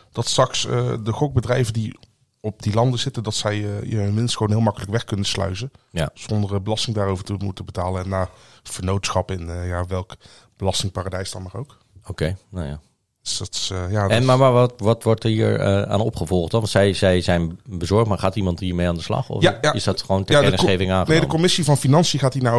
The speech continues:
Speaker 1: over, eh, over, eh, ja, die gaat, eh, zich
Speaker 2: Het
Speaker 1: daarover
Speaker 2: ministerie
Speaker 1: buigen.
Speaker 2: van Financiën?
Speaker 1: Eh,
Speaker 2: Of?
Speaker 1: nee, de com-, de vaste commissie voor Financiën.
Speaker 2: Oké.
Speaker 1: En, eh, als het go-, we wisten het niet zeker, maar binnenkort staat er een debat op het programma voor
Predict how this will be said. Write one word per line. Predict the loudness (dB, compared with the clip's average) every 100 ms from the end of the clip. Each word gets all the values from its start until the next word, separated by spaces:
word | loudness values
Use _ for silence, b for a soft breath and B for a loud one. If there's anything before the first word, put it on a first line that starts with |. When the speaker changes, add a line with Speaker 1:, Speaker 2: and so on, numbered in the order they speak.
| 4
Speaker 1:
over, | 2 -2 -2 -2 -2
eh, | -4
over, | -4 -4 -4
eh, | -4 -4 -8 -14
ja, | -12 -4 -4 -4
die | -10
gaat, | -10 -6
eh, | -6
zich | -6
Speaker 2:
Het | -6
Speaker 1:
daarover | 2 4
Speaker 2:
ministerie | 4 4 6
Speaker 1:
buigen. | 6 4
Speaker 2:
van | 2
Financiën? | 2 0 0 -4 -6
Speaker 1:
Eh, | -2 -2
Speaker 2:
Of? | -2
Speaker 1:
nee, | 0 0
de | 0
com-, | 0 -2 -2 _
de | -4
vaste | 0 0 0
commissie | -2 0 -2 -4
voor | -8 -10
Financiën. | -8 -8 -8 -10 -18 b _
Speaker 2:
Oké. | -8 -6 -6 b b _
Speaker 1:
En, | 4 4
eh, | 4 4 4 2 0 -2 -4 -6 -8 -12 -4
als | -2 -2
het | -6
go-, | -12 -12 -16 -20 _
we | -4 -2
wisten | 0 -2
het | -2
niet | -4
zeker, | -2 -2 0
maar | -2
binnenkort | 2 2 2 -2 -2
staat | 0 0
er | 0
een | -2 0 -2
debat | -2 0 0 0 -12
op | -12 -10
het | -10
programma | -10 -6 -2 -2 -2 -6
voor | -8 -4 -2